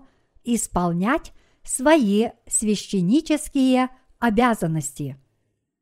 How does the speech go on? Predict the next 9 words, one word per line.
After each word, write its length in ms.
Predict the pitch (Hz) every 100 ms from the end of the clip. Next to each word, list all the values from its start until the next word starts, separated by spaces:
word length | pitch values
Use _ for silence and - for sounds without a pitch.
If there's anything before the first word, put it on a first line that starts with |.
| _ _ _ -
Если 560 | 196 254 381 - 277
мы 200 | 254 269
с 140 | 311 -
вами 500 | 226 165 160 196 - - _ _
действительно 840 | 180 262 311 - 294 - 185 196 196
хотим 420 | 220 - 240 208
делать 480 | 220 240 226 226 - - - -
угодное 680 | 262 269 269 233 208 214 226
Богу, 520 | 214 330 196 175 240